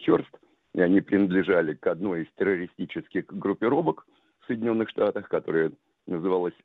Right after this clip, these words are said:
«Симбионическая армия освобождения». Они назвали или приняли решение, что он фашист, он ограничивает свободу, э, э, а-, американцев, э, и просто элементарно его замочили.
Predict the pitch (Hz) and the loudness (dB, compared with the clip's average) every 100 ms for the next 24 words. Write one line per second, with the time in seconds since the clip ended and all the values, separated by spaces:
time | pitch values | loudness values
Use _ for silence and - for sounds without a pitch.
0 | - - 147 139 113 117 120 117 - - | -20 -6 -2 -2 -2 -4 -6 -10 -12 -6
1 | - 85 78 87 85 82 76 - 80 80 | 0 0 0 -2 -4 -6 -8 -6 -2 0
2 | 73 80 78 101 135 _ _ _ _ _ | 0 -4 -4 -6 -10 _ _ _ _ _
3 | _ _ - 117 170 196 156 120 123 110 | _ _ -4 -2 -2 -4 -4 -2 -2 -2
4 | 110 107 101 - _ - 120 - 139 127 | -2 -2 -4 -6 _ -10 -10 -4 -2 0
5 | 113 98 - 98 80 78 - 110 92 - | -2 -4 -2 -4 -4 -12 -4 -2 -2 -2
6 | 92 - 147 - - _ _ _ _ - | -4 -4 -8 -8 -14 _ _ _ _ -4
7 | 98 104 98 107 107 - 90 90 80 90 | -2 0 0 0 0 -6 -2 -2 0 -2
8 | 87 87 80 80 - _ _ _ - 78 | -2 -2 -4 -6 -8 _ _ _ -10 -6
9 | 78 73 - - 82 78 76 71 80 - | -6 -6 -10 -10 -8 -8 -8 -4 -4 -4
10 | 92 85 - 101 - - - _ _ _ | -4 -4 0 0 -2 -10 -14 _ _ _
11 | _ - 87 90 87 90 123 160 202 - | _ -4 0 2 0 -2 0 2 0 -4
12 | - - 123 135 127 113 104 127 120 107 | -10 -6 -4 -2 0 0 2 0 0 -4
13 | 95 90 87 78 - - | -6 -6 -6 -8 -10 -18